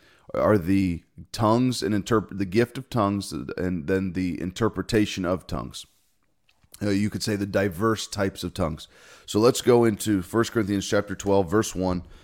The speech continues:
Uh, these are our foundational scriptures for what we've been learning. Number one, uh, or verse one, "Now concerning spiritual gifts, brethren, I would not have you ignorant.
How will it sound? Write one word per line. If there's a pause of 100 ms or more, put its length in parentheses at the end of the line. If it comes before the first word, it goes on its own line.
(160)
Uh,
these
are
our
foundational
scriptures
for
what
we've
been
learning. (300)
Number
one, (300)
uh, (240)
or
verse
one, (180)
"Now
concerning
spiritual
gifts,
brethren,
I
would
not
have
you
ignorant.